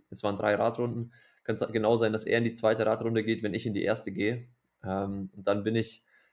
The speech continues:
im Rennen, ha-, sind schon so die Führungsmotorräder vor mir aus der Runde gekommen, aber Jovo halt noch nicht. Und dann wollte ich natürlich auch nicht, dass er mich überrundet und hab da halt noch so ein bisschen extra drauf gedrückt <laughs> in der ersten Runde.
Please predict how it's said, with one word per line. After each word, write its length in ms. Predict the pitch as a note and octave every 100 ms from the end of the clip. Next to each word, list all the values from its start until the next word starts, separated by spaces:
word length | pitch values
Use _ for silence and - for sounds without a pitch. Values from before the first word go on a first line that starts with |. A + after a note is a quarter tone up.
| _
im 140 | B2+ B2
Rennen, 480 | A#2+ C3 C3 B2
ha-, 180 | - -
sind 200 | - B2+
schon 140 | A#2+ A2+
so 80 | A2+
die 100 | A2
Führungsmotorräder 880 | - E3+ D3+ C3 A#2+ C3+ C#3 B2
vor 240 | C3 C#3 C#3+
mir 360 | C3+ C3 -
aus 160 | A2+ A#2
der 120 | A2+
Runde 220 | B2+ E3+
gekommen, 500 | D#3+ D3 D3+ E3+ F3+ _ _ _
aber 180 | G#2+ A2
Jovo 360 | A2 D3+ C#3+ B2
halt 160 | A2+
noch 140 | A2 A2+
nicht. 340 | D3+ - - _ _ _ -
Und 120 | G#2
dann 120 | G#2
wollte 180 | B2 B2
ich 60 |
natürlich 360 | B2 G2+ A#2 A2
auch 100 | A#2
nicht, 140 | A#2
dass 140 | A2 A2
er 60 |
mich 160 | A2 G#2+
überrundet 420 | G#2 A2+ B2+ G#2
und 100 | G2+
hab 140 | G#2 -
da 80 |
halt 140 | G#2 F#2+
noch 80 | G2
so 100 | G#2
ein 60 |
bisschen 240 | G#2 - G2+
extra 260 | A2 -
drauf 280 | G#2 A#2 A#2
gedrückt 440 | A#2 A2 B2 - -
<laughs> 20 |
in 120 | A#2+
der 140 | B2+
ersten 360 | C3 C3+ - D3+
Runde. 400 | A#2+ C#3 C3+